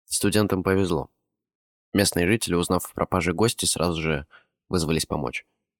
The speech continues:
Правда, девочкам всё же пришлось выслушать нотации от Петра Степановича. "Это ж надо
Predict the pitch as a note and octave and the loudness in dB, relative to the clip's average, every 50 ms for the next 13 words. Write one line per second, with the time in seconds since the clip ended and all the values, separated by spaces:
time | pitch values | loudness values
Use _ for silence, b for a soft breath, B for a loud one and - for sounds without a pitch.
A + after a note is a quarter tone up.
0 | _ _ _ _ _ _ _ _ _ _ _ _ _ _ _ _ - G#2+ G#2+ G#2 | _ _ _ _ _ _ _ _ _ _ _ _ _ _ _ _ 2 2 4 4
1 | G#2 G2 E2+ G#2+ B2 C3 B2 - - F#2+ F2 - - F#2 E2+ F#2+ - _ _ _ | 2 2 4 4 4 4 4 2 0 0 0 2 0 0 0 0 -4 _ _ _
2 | _ _ _ _ - E2 G2 G#2 - - A#2+ G#2 F2 D#2+ - - E2+ F2+ E2+ - | _ _ _ _ 0 2 2 2 2 2 2 2 2 2 0 0 0 0 0 0
3 | - - - - D#2+ - - - - _ _ - E2 F2 D#2+ - - G2 G2+ - | -4 -6 -6 -6 -4 -4 -6 -6 -8 _ _ -4 -2 -2 0 0 0 -2 0 0
4 | - - F2 D#2 - _ G2+ - - F2+ E2 - - - - E2 D#2 C2+ - - | 0 0 0 -2 -2 _ -6 -4 -2 -2 -2 -2 -4 -4 -4 -4 -4 -4 -4 -6
5 | - - - - - _ _ _ _ _ _ _ _ _ _ _ _ _ _ _ | -8 -10 -12 -14 -20 _ _ _ _ _ _ _ _ _ _ _ _ _ _ _
6 | _ _ _ _ - F#2 F2+ - _ - E2+ - - - - F#2 G2 A2 A#2+ B2+ | _ _ _ _ -4 -4 -4 -2 _ 0 0 0 0 0 2 2 4 4 4 2
7 | A2 D2+ C2+ | 2 -2 -6